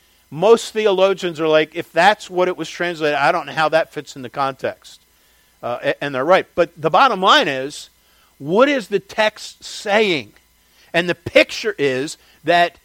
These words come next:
the people of Judah, specifically of Bethlehem, are getting ready to be attacked.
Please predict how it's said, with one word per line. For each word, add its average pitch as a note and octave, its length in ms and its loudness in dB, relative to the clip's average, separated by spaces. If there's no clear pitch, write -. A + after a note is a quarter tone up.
the D#3 80 -4
people C4+ 560 2
of A#3+ 180 0
Judah, F3+ 500 4
specifically A3 960 -2
of F3 360 2
Bethlehem, D#3 880 4
are F#3+ 180 6
getting G#3 460 2
ready A#3 280 4
to G3 160 -10
be F3 200 0
attacked. E3+ 800 2